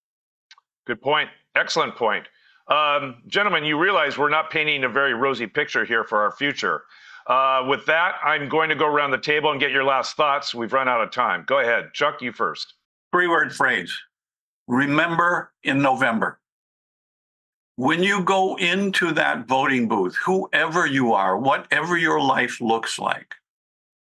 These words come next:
Speaker 2: think of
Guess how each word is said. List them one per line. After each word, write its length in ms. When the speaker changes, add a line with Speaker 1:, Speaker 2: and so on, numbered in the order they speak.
Speaker 2:
think 480
of 300